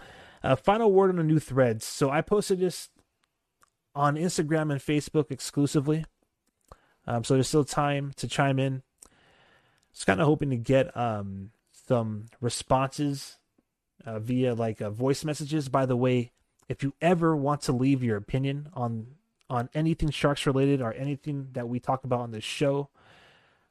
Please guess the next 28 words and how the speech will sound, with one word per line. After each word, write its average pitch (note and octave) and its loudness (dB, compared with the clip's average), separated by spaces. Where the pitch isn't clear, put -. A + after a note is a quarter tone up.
do F3 0
so D3+ 2
on B2+ 0
our A#2 0
SpeakPipe. - 0
It's - -2
our D#3 6
free D3+ 2
podcast C3 0
message A#2+ -6
service. B2 -2
It's, - -6
you C#3 -2
know, A#2+ -2
if B2 -8
you C#3 2
have C#3+ 2
internet C3+ -2
connection, C3 -4
if B2 -8
you C3 -2
have A#2+ 0
a A2 -6
phone, A#2+ -2
if - -12
you B2 -2
have G#2+ -2
Wi-Fi, A2+ -6